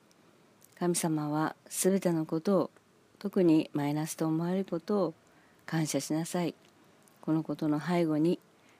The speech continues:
主のご計画があって、すべてが益となるからと語られているので、足を切断しなければならないかもしれないと言われたことを感謝しました。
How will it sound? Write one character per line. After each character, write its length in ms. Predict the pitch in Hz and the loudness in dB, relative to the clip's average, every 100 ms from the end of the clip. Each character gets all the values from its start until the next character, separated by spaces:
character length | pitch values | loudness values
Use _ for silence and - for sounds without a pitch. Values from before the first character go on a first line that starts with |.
| _ _ _ - | _ _ _ -10
主 200 | - 160 | 0 2
の 140 | 151 | 4
ご 100 | 143 | 2
計 200 | - 165 | 2 2
画 280 | 170 160 170 | 0 -2 -2
が 100 | 180 | -2
あ 40 | |
っ 40 | 196 | -4
て、 340 | _ 139 139 - _ _ _ _ - | _ -4 -4 -10 _ _ _ _ -16
す 160 | - | -4
べ 140 | 156 151 | -2 0
て 120 | 143 | 0
が 140 | 147 | -2
益 180 | 156 165 | -4 -6
と 120 | - | -4
な 160 | 175 196 | -2 -2
る 80 | 208 | -2
か 140 | 185 | -2
ら 120 | 190 | -4
と 240 | 190 139 - _ | -4 -8 -10 _
語 120 | - 139 | -16 -10
ら 160 | 139 139 | -8 -8
れ 100 | 135 | -6
て 140 | - | -4
い 60 | 143 | -2
る 60 | |
の 160 | 175 175 | -2 -2
で、 200 | 131 - - - _ _ - - _ _ _ _ _ | -2 -6 -14 -20 _ _ -20 -20 _ _ _ _ _
足 300 | 143 - 151 | -8 -2 0
を 80 | 143 | 0
切 260 | 139 143 147 | -2 -4 -2
断 140 | 156 | -2
し 140 | 156 160 | -2 -4
な 80 | 160 | -2
け 100 | 160 | -2
れ 80 | |
ば 120 | 156 147 | -2 -4
な 140 | 147 | -4
ら 120 | 151 | -2
な 120 | 170 | -2
い 60 | 180 | -2
か 100 | 170 | -2
も 140 | 156 | -2
し 140 | 151 151 | -2 -2
れ 120 | 160 | 0
な 160 | 165 180 | 0 -2
い 60 | |
と 260 | - 143 - _ | -2 -2 -2 _
言 120 | - 143 | -6 -4
わ 60 | |
れ 100 | 143 | -2
た 140 | 147 147 | -4 -6
こ 140 | 147 | -6
と 220 | - 190 | -2 0
を 120 | 165 - _ | 0 -4 _
感 220 | - 151 160 | -4 -2 -2
謝 120 | 139 | -6
し 180 | - 123 | -8 -8
ま 120 | 139 | -8
し 140 | - | -8
た。 220 | - - | -8 -10